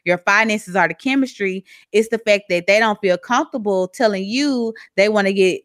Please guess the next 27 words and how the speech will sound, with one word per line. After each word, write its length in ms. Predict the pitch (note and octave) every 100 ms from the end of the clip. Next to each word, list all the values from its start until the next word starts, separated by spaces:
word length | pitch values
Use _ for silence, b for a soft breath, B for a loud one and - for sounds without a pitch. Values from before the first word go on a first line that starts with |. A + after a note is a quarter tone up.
| -
you 100 | G3+
know, 120 | F#3
their 120 | F3+
salad 360 | F3+ A#3 C4+ A3+
tossed, 420 | A#3 F3+ F3+ - b b _
but 340 | E3+ F#3+ F3 D3 _ _ _ _ F#3+
Judy 440 | E3 A#3 D4 B3+
over 180 | G#3 F#3+
here 380 | A#3 A3+ F#3+ F3+
likes 240 | F#3 G3
to 60 | F#3
toss 340 | - G3+ G3
salad, 460 | - F#3 F3+ F3+ D3
and 200 | F#3+ F#3
she's 220 | F3+ A#3 A3+ -
not 280 | G3+ F3+ E3
judging 480 | G#3 C4 A3+ F#3+ b b -
your 120 | F#3+
partner. 240 | A#3 G3
She's 180 | G3 G#3
actually 320 | G#3+ - G3
putting 240 | F#3 A#3+ G3+
your 80 |
partner 260 | G3 G3+ F#3+
on 100 | E3
the 60 | E3
pedestal, 640 | B3+ D#4+ F4 - G3